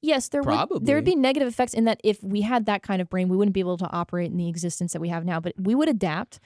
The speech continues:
Speaker 1: and it'd be really interesting to see how that works. Maybe, maybe we don't adapt. Maybe we just stay the way that we, we are now, and we're
Speaker 2: Yeah.
Speaker 1: constantly existing. And maybe you have an existential crisis, you learn to get used to it, or you, you just lose your mind. But ultimately, you are still adapting. You are still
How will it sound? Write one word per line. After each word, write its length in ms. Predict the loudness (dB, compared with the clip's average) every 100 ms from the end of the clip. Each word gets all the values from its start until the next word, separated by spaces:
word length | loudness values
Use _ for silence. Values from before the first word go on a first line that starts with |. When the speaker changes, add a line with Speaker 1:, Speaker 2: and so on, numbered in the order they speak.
| _ -2
Speaker 1:
and 120 | 2
it'd 120 | 4 4
be 40 |
really 240 | 2 2
interesting 360 | 0 -2 -4 -4
to 80 | -4
see 160 | -4 -4
how 140 | -2
that 160 | -4 -4
works. 200 | -2 0
Maybe, 360 | 0 0 -4 -8 -2
maybe 160 | 0 2
we 140 | 0
don't 200 | 2 0
adapt. 280 | -2 -4 -4
Maybe 180 | -2 0
we 140 | 0
just 300 | 0 -2 -4
stay 280 | -2 0 0
the 160 | 0
way 240 | -2 -4 -2
that 160 | -2
we, 220 | -2 -4 -4 _
we 160 | -2 0
are 180 | 0 -2
now, 360 | -2 -4 -4
and 140 | -4 -2
we're 100 | 0
Speaker 2:
Yeah. 160 | 0
Speaker 1:
constantly 440 | 0 -2 -4 -2 0
existing. 480 | -2 -6 -6 -4
And 80 | -2
maybe 160 | -2 -2
you 120 | 0
have 120 | 0
an 60 | 0
existential 480 | -4 -6 -8 -8 -8
crisis, 360 | -8 -8 -8
you 60 | -6
learn 180 | -4 -4
to 60 |
get 160 | -6 -8 -8
used 360 | -4 -4 -4
to 80 | -4
it, 100 | -4
or 100 | -4 -8 _ _
you, 140 | -4 0
you 160 | 2
just 240 | 2 0 0
lose 240 | 0 0
your 100 | 0
mind. 340 | -2 -2 -4 -4 _ -2
But 120 | 2
ultimately, 520 | 2 0 -4 0 -2 2
you 120 | 2
are 120 | 2
still 400 | 0 0 0 0
adapting. 720 | -4 -6 -8 -10 -12 -12 -12 -4
You 140 | 0
are 100 | 2
still 680 | 2 -2 0 2 4 0